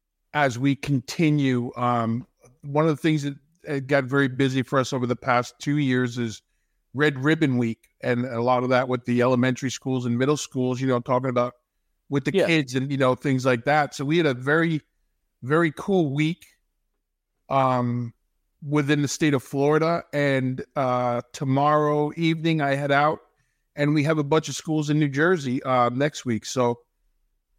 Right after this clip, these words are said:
Speaker 1: uh, everything's going re-, really good, man. Really, I had a great interview with a, with a, uh, a senior from American University in D C today,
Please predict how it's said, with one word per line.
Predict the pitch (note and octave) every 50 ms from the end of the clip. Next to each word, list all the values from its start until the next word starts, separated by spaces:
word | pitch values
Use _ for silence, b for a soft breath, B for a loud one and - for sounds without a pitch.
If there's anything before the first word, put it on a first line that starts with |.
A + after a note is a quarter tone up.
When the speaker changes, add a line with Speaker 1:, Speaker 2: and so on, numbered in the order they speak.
| _ _
Speaker 1:
uh, | D3 D3 D3 -
everything's | F#3 F#3+ A3 A3+ G#3+ G3+ F#3 D3+
going | - G#3+ G#3+ F#3 C#3 A#2+ - _ _ -
re-, | D#3 F3 F#3+ -
really | G#3 F#3+ G#3+ A#3+ B3+ G3+
good, | D3 B2 C#3 C#3 C3+ A#2
man. | G#2+ G#2+ G#2 G#2 G#2+ A2
Really, | B2 D3 E3+ F3 D#3+ D3 A#2+ - _ _ _ _ _ _ _ _ _ _ _ _ _ _ _ _ _ _ _ E3
I |
had | F3+ F3
a | D#3+
great | B2+ A#2 D3+ F3+ G3 G#3 -
interview | F#3 F3+ F3+ E3+ D3 D3 D#3+ E3 D#3
with | D3+ D#3 D3+ C#3+
a, | C#3+ C#3+ C#3 C#3
with | C#3 C#3+ C#3+ C3
a, | C3+ C3+ B2+ B2 B2+ - -
uh, | B2+ B2 A#2+ A#2 A2+ A2 - - _ _ _ _ _ _ _ _ _ _ _ _ _ _ _ _ -
a | B2+
senior | - - F3+ F3+ F3+ E3+ D3+
from | - - D#3 C#3+
American | C3 C3 C3 D3+ D#3 D#3+ D3+ - D#3 D3+
University | D3+ D3 C#3 B2+ C3+ D3+ D#3+ D#3 - - C#3+ C3 B2
in | B2 B2
D | C3 C#3+ C#3+ C#3
C | - - E3+ F3 E3
today, | - - B2+ A#2+ G2+ F#2